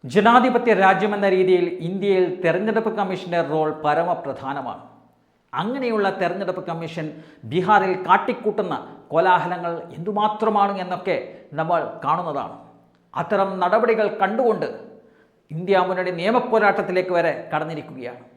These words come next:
എൻ ആർ സി വഴി ഏതാണ്ട് രണ്ട് കോടി തൊണ്ണൂറ്റി മൂന്ന് ലക്ഷത്തിലധികം വോട്ടർമാരുടെ അയോഗ്യത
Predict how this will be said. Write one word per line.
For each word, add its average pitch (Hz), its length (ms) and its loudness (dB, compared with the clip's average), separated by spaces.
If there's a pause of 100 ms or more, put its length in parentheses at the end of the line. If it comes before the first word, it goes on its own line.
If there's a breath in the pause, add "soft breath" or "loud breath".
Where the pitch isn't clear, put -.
(720)
എൻ 170 120 -6
ആർ 175 120 0
സി 180 140 -4
വഴി 175 560 -2
ഏതാണ്ട് 180 320 4
രണ്ട് 180 320 2
കോടി 185 340 2
തൊണ്ണൂറ്റി 190 340 -2
മൂന്ന് 220 320 2
ലക്ഷത്തിലധികം 214 720 2 (260 loud breath)
വോട്ടർമാരുടെ 196 720 2
അയോഗ്യത 190 460 2